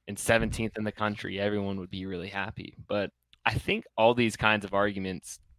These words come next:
go back to whether you're a fan, you're a player, you're a coach, you have to readjust your expectations as the year goes on.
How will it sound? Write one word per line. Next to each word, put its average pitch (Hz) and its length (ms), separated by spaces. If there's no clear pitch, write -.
go 107 200
back 98 380
to 95 420
whether 113 280
you're 98 240
a - 40
fan, 135 600
you're 92 180
a - 40
player, 113 760
you're 101 160
a - 40
coach, 117 520
you 135 140
have 170 240
to 123 160
readjust 101 800
your 90 100
expectations - 1080
as 95 160
the 90 80
year 82 160
goes 85 320
on. - 160